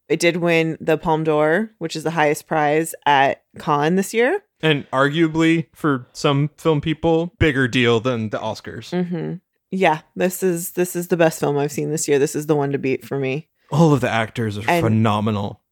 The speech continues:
Speaker 1: And if y'all have been listening to this podcast at all for these past three years, I am stingy as fuck with my praise. So when I say I wouldn't change a thing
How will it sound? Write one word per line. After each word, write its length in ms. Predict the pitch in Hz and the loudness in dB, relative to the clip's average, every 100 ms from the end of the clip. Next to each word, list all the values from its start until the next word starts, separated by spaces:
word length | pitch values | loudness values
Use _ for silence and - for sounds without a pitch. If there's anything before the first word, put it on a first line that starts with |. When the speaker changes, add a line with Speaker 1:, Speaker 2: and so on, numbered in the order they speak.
| _ | _
Speaker 1:
And 300 | 165 170 165 - _ - | -2 -2 -2 -10 _ -8
if 140 | 180 | 0
y'all 140 | 180 | 2
have 80 | 180 | 2
been 80 | 185 | 0
listening 200 | 175 180 | -2 -4
to 40 | 165 | -4
this 100 | - | -2
podcast 340 | 170 165 170 160 | -2 -2 -2 -4
at 160 | - - | -4 -2
all 440 | 160 165 156 147 | 2 4 4 2
for 100 | 156 | 2
these 100 | 160 156 | -6 -2
past 280 | 156 151 | -2 -2
three 100 | - | -4
years, 260 | 156 151 156 _ _ _ | 0 0 -2 _ _ _
I 60 | 233 | 0
am 140 | 339 | 2
stingy 360 | - - 180 180 | 2 0 2 0
as 140 | 156 | -2
fuck 260 | - 147 - | 0 0 0
with 100 | 190 | 0
my 120 | 185 | 0
praise. 400 | 190 208 208 214 | 0 2 2 2
So 100 | 185 | 0
when 100 | 160 | 0
I 80 | 160 | 0
say 180 | - 190 | 2 2
I 140 | 160 | 4
wouldn't 200 | 170 180 | 4 0
change 200 | 190 175 | 0 0
a 60 | 160 | -2
thing 400 | 160 147 151 | -4 -4 -4